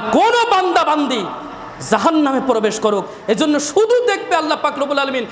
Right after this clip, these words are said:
কি এমন মাধ্যম রয়েছে আমার এই বান্দাকে জান্নাতে দেওয়া যায়, কি এমন মাধ্যম রয়েছে আমার এই জান-, বান্দাকে জান্নাতে দেওয়া যায়। শুধু মাধ্যম দেখবে আল্লাহ, যে আল্লাহর জন্য আমরা কি করেছি,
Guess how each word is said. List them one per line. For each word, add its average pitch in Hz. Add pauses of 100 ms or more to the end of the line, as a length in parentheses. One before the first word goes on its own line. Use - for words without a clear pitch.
(280)
কি 466
এমন 466
মাধ্যম 381
রয়েছে 339 (180)
আমার 370
এই 381
বান্দাকে 359
জান্নাতে 269
দেওয়া 311
যায়, 359 (420)
কি 453
এমন 440
মাধ্যম 370
রয়েছে 339 (220)
আমার 381
এই 370
জান-, 320 (400)
বান্দাকে 320
জান্নাতে 220
দেওয়া 339
যায়। 370 (220)
শুধু 440
মাধ্যম 311
দেখবে 196
আল্লাহ, 147 (240)
যে 202
আল্লাহর 285
জন্য 311
আমরা 262 (120)
কি 359
করেছি, 196